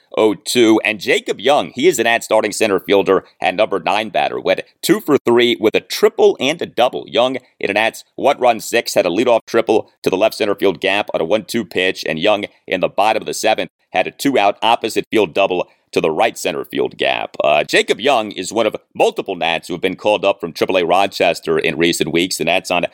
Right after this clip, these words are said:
August twenty-sixth announced that they had selected the contract of Young from triple A Rochester. His speed and defense have really stood out. The Nats took Young in the seventh round of the twenty twenty-one M L B draft out of the University of Florida. And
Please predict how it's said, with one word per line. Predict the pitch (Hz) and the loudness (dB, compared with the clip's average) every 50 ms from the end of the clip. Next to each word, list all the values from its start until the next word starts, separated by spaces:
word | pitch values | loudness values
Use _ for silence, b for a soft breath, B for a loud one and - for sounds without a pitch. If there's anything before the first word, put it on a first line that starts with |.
| b _ | b _
August | 120 117 123 120 110 104 - | 0 0 0 0 -2 -8 -10
twenty-sixth | - - 113 117 104 92 - - - 113 113 - - | -6 -4 -2 -2 -2 -4 -4 -2 -2 -2 -2 -2 -4
announced | 98 90 87 87 92 95 - - - | -2 -2 0 -2 -2 -4 -8 -12 -6
that | - 82 85 85 - - | -2 0 0 0 0 0
they | 87 85 | -2 -2
had | 82 92 90 85 - | -2 -2 -4 -2 -4
selected | - 82 87 104 113 - - 107 104 101 - | -4 -2 0 0 -2 -2 -4 -4 -4 -2 -4
the | 90 95 | -4 -6
contract | - - 110 120 131 135 - - 95 85 80 - - | -4 -2 -2 0 -2 -2 -4 -4 -2 -2 -4 -8 -10
of | 76 | -6
Young | 76 80 82 80 82 78 b b b b b b | -2 -2 0 0 -2 -4 b b b b b b
from | - 98 85 | -6 -4 -2
triple | - - - - 82 | -2 -4 -2 0 0
A | 80 73 | 0 0
Rochester. | 76 76 76 78 80 - - 82 80 - - 90 92 87 | 2 0 0 0 0 0 0 0 0 0 -2 -4 -4 0
His | - 165 220 - | 0 0 0 -2
speed | - - 269 262 226 | -2 0 2 2 2
and | 160 - | 0 0
defense | - 127 139 139 - - 101 92 90 - - | -2 -2 -2 -2 0 0 -2 -2 -2 -6 -6
have | 87 82 | -4 -4
really | 117 123 120 | -2 -2 -2
stood | - - 101 92 | 0 2 2 2
out. | 92 101 101 95 - - _ _ | 4 2 2 0 -2 -6 _ _
The | - 101 | -4 -2
Nats | 120 139 139 - | -2 -2 -2 -4
took | - 139 135 - | -4 -6 -6 -4
Young | - 107 101 95 95 92 | 0 0 2 2 0 -2
in | - 90 | -4 -4
the | 90 85 | -4 -4
seventh | - - 120 117 117 98 - | -2 0 -2 -2 -2 -4 -4
round | 82 95 95 87 85 80 78 b b b | -2 -2 0 -2 -2 -4 -8 b b b
of | - - - | -4 -2 -2
the | 85 85 | -2 -2
twenty | - - - 107 98 87 | -2 -2 0 0 0 -2
twenty-one | - - - 101 92 85 78 76 80 87 90 85 76 | -4 -2 -2 0 0 0 -2 0 0 2 2 2 0
M | - 76 87 82 | -2 -2 -2 -2
L | 78 | -2
B | - 76 | -2 -2
draft | 76 - 76 76 76 73 71 - - b b b b - | -2 -2 -2 -2 0 -2 -4 -4 -8 b b b b -6
out | - 82 76 | -4 -4 -4
of | 78 65 | -6 -6
the | 64 73 73 71 71 - | -8 -6 -4 -4 -4 -4
University | - 87 90 82 - 80 80 78 - - 67 73 71 67 - | -2 0 0 2 2 4 2 2 2 0 -2 0 -2 0 0
of | - 71 - | 0 -2 -2
Florida. | - - - 82 80 76 67 60 58 | -4 0 2 2 4 4 2 0 -2
And | 58 64 - | -4 -6 -8